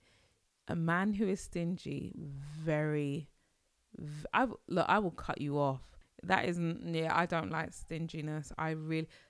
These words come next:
like, be generous with your giving, give with love, give with kind. Otherwise, yeah, I'm not on it. Don't, like, you know, the kind of giving that I hate, like, when it's like, <laughs> if I speak, <laughs>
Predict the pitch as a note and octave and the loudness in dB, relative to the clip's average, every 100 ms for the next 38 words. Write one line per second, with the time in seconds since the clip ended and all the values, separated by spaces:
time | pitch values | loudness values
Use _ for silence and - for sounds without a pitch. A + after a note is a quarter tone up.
0 | _ - D#3 - - D#3 - F#3 F3 E3 | _ 2 2 2 -6 -18 -2 0 0 2
1 | D#3 D#3+ D#3 D3+ - D3+ D3+ D3 D3 D3+ | 2 2 2 0 -2 -2 2 0 0 -2
2 | D3+ D3 D3 D3 D#3+ D#3+ D#3 D3+ D3 C#3+ | 0 0 0 0 -2 0 -2 0 2 2
3 | C#3+ - D#3+ D3+ D3 - D3 D3 - D#3 | 2 -2 -4 -4 -6 -4 -2 0 -2 0
4 | D#3 D#3 D#3 - - D3+ C#3+ C3 C#3+ - | 2 2 0 -10 -8 -2 0 0 -2 -8
5 | - _ - D#3+ D#3 D3+ C#3+ C#3 - D#3+ | -20 _ -2 0 2 0 0 -2 -4 2
6 | F3 F3+ - E3+ D#3 - - - - F#3 | 4 4 4 6 6 0 -20 -6 0 6
7 | A3+ B3 G3+ G#3+ - G#3+ G#3 F#3 G3+ G3 | 8 6 4 0 2 2 2 0 2 2
8 | F3+ F3 D3+ D#3+ D#3 E3 C#3 - C#3+ C3+ | 2 2 4 4 4 2 0 0 0 0
9 | - - - D#3 D#3 D3+ D3+ D#3 C#3+ - | -2 -10 -4 0 0 0 -2 0 0 -2
10 | _ _ _ _ _ - - - - - | _ _ _ _ _ -20 -16 2 6 6
11 | - - - - C#4+ D#4+ F4 E4+ D4 B3+ | 4 2 4 10 12 12 12 12 12 12
12 | B3+ B3+ B3 - C4+ B3+ F#3+ - - - | 10 10 8 -2 0 0 -2 -4 0 0
13 | - F3+ B3+ C4+ B3 | 8 12 12 12 12